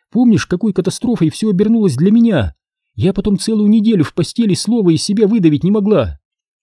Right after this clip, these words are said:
«Помню. Тебя не хватило даже на то, чтобы застонать». «Точно, потому что я очень старалась не издавать ни звука,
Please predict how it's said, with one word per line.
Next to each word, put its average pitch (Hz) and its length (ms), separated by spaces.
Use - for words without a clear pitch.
«Помню. 117 640
Тебя 110 280
не 147 80
хватило 139 440
даже 131 260
на 131 120
то, 151 160
чтобы 123 260
застонать». 123 720
«Точно, 175 580
потому 170 260
что - 160
я 220 80
очень 196 260
старалась 202 480
не 196 120
издавать 190 380
ни 165 60
звука, 170 460